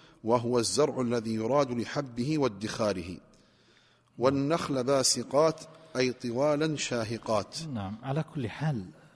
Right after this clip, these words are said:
Speaker 2: هنا في قوله: "فأنبتنا به جنات"، وحب، حب الحصيد، هنا ماذا يقول؟ الزرع الذي يراد لحبه وادخاره. حب الحصيد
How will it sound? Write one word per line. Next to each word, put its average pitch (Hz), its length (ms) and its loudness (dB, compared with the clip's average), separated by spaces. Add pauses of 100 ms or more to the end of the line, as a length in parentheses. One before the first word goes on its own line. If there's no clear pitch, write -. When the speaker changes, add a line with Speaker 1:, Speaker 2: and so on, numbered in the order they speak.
(120)
Speaker 2:
هنا 117 340 0
في - 140 -10
قوله: 98 640 -4 (600)
"فأنبتنا 107 500 0
به 101 360 -4
جنات"، 113 460 0 (720)
وحب، 117 580 -4 (800)
حب 123 460 -6
الحصيد، 110 600 -4 (480)
هنا 107 140 -2
ماذا 117 280 2
يقول؟ 110 320 -6 (720)
الزرع 110 400 0 (800)
الذي 110 400 -2
يراد 107 440 0
لحبه 113 800 -4 (1000)
وادخاره. 101 960 -2 (220)
حب 165 460 -2 (840)
الحصيد 120 720 -2